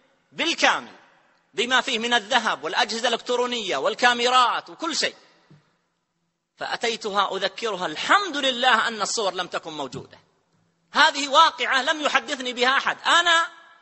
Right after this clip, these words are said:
وقعت عليها، أنا شاهدتها، أنا عايشت أحداثها". وأخباث، يعني لص، ماذا، ماذا تتصور منه؟ ماذا تتوقع منه؟ سينشر هذه الصور.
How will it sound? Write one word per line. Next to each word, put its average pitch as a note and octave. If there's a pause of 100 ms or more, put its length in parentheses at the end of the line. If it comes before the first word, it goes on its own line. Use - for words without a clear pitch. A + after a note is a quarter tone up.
(360)
وقعت A3
عليها، G#3
أنا D4+
شاهدتها، G#3+
أنا C#4+
عايشت C#4
أحداثها". C4 (1400)
وأخباث، C#4 (520)
يعني C#3+ (220)
لص، C#4
ماذا، B3
ماذا B3+
تتصور A#3
منه؟ A3+ (1000)
ماذا C#4+
تتوقع C#4
منه؟ C#4
سينشر D#4+
هذه D#4
الصور. D#4